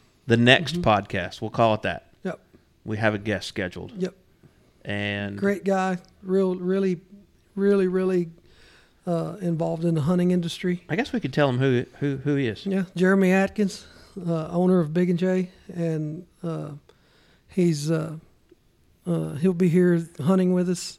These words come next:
Speaker 1: Yeah.
Speaker 2: you know, for a few days, and we're gonna try to see doing some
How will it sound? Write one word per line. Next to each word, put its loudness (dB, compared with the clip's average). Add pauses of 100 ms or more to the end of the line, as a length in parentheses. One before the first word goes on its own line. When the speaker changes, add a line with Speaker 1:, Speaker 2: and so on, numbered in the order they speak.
(160)
Speaker 1:
Yeah. -2 (240)
Speaker 2:
you 0
know, 2
for -2
a -4
few 0
days, 2
and -4
we're -4
gonna -4
try -4
to -8
see -4
doing 2
some -6